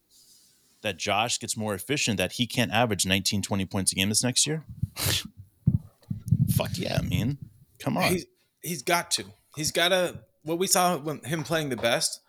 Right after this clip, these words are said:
Speaker 2: right? We, gets his shoulder down, gets his head down, gets past his man,
Speaker 1: Mm-hmm.
Speaker 2: plays in space. The only way he's gonna get past his man is if they close out on him when he's shooting,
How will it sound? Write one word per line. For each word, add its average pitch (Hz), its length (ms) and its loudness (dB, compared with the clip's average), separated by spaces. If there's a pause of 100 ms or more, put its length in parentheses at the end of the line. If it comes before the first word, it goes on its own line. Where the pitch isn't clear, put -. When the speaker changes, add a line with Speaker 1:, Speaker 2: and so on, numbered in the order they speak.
(220)
Speaker 2:
right? 127 340 0 (260)
We, 131 280 -4 (260)
gets 139 180 4
his 117 340 2 (220)
shoulder 156 380 0
down, 120 480 0 (120)
gets 117 180 -2
his 117 200 -2
head 131 240 0
down, 117 200 0
gets 90 220 -6
past 135 280 2
his 131 140 -2
man, 110 440 -2 (240)
Speaker 1:
Mm-hmm. 107 260 2 (400)
Speaker 2:
plays 165 300 4
in 170 80 2
space. - 600 2 (240)
The 120 120 0
only 190 180 2
way 196 160 4
he's 175 140 2
gonna 170 120 -2
get 135 120 -2
past 147 240 4
his 127 100 -2
man 143 240 0
is 120 140 -2
if 120 140 -4
they 120 260 0 (580)
close 139 320 2
out 131 180 4
on 117 180 0
him 117 160 -2
when 113 100 -4
he's 107 80 -4
shooting, 113 400 -2